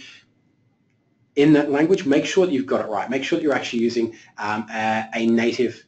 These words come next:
uh, someone who can speak, um, speak it as their native tongue, because otherwise you're really gonna miss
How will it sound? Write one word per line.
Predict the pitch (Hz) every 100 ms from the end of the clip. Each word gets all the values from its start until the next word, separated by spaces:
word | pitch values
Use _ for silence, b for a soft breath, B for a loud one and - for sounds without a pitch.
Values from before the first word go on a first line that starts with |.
| -
uh, | 117
someone | 139 127
who | 120
can | 117
speak, | - 117 110 123
um, | 110
speak | - -
it | 120
as | 113 110
their | 107
native | 107 104
tongue, | - 127
because | 123 -
otherwise | 135 135 123 123 120 B B
you're | 120 117
really | 113 131 127
gonna | 123
miss | 107 110 104 - -